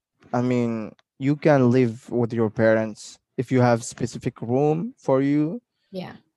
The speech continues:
Speaker 1: You can live there with your parents because she f-, she will help your parents and their, like, housework and everything.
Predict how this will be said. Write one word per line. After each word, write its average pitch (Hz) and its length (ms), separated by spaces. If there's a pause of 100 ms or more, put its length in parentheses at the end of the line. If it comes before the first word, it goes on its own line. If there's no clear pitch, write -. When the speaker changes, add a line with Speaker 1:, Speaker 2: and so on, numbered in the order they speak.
(340)
Speaker 1:
You 139 180
can 127 260
live 117 200
there 117 200
with 110 140
your 113 200
parents 113 480
because 120 320
she - 360
f-, - 300
she - 220
will 117 180
help 127 260 (320)
your 127 200
parents 120 800
and 113 180
their, 113 140
like, 110 320 (600)
housework 120 840
and 107 160
everything. 117 680